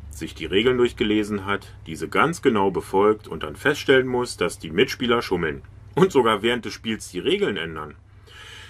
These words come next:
Also was ihr macht, kann ich nicht sagen. Ich für meinen Teil stehe auf, bedanke mich und verlasse den Spieltisch.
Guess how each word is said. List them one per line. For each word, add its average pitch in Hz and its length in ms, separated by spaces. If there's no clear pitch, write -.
Also 110 200
was 107 160
ihr 156 160
macht, 160 240
kann 117 160
ich 107 100
nicht 104 160
sagen. 76 340
Ich 90 200
für 143 140
meinen 143 280
Teil 139 260
stehe 90 260
auf, 156 360
bedanke 98 520
mich 104 400
und 208 140
verlasse 104 340
den 123 160
Spieltisch. 80 640